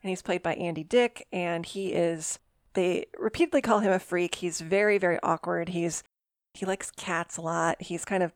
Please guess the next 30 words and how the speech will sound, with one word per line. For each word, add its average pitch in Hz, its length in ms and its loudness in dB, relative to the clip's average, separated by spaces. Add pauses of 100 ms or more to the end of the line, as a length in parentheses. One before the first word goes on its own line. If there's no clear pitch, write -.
like, - 180 -2
tall 196 260 0
and 180 160 0
skinny, 165 440 -4
and 160 100 0
he's 160 140 -4
always 175 280 -2
falling - 320 0
over. 165 320 -4
And 160 200 -4 (580)
he's, - 400 -2
he's 233 220 0
just 226 200 2
a, 160 220 6 (140)
a - 100 -2
kind - 240 -4
of 160 100 -4
kooky 165 320 -6
character. 156 520 -4 (420)
And 180 160 0
then 185 160 0
Lisa 233 640 6
is 175 680 2
another 175 300 2
news 175 200 0
reporter 160 360 -2
played 165 220 -6
by 160 100 -2
Maura 151 240 -2
Tierney. 247 500 0